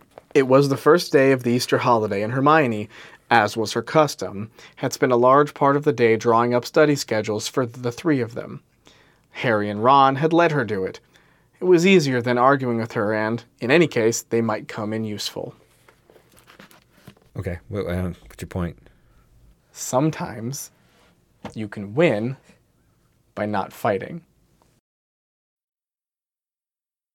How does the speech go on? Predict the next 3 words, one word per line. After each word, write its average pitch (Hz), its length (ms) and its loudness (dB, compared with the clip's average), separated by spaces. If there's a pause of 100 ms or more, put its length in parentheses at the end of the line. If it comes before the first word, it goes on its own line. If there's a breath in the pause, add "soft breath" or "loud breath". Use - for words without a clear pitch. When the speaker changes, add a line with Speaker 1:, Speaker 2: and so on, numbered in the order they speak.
(1900)
Speaker 2:
I - 40 -20
mean, - 80 -18
is, - 140 -20